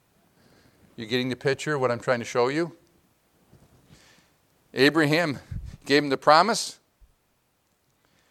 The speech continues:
"For men verily swear by the greater, and the oath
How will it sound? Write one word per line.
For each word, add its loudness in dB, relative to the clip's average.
"For 2
men 4
verily 4
swear 2
by 6
the -2
greater, 0
and -2
the -4
oath 2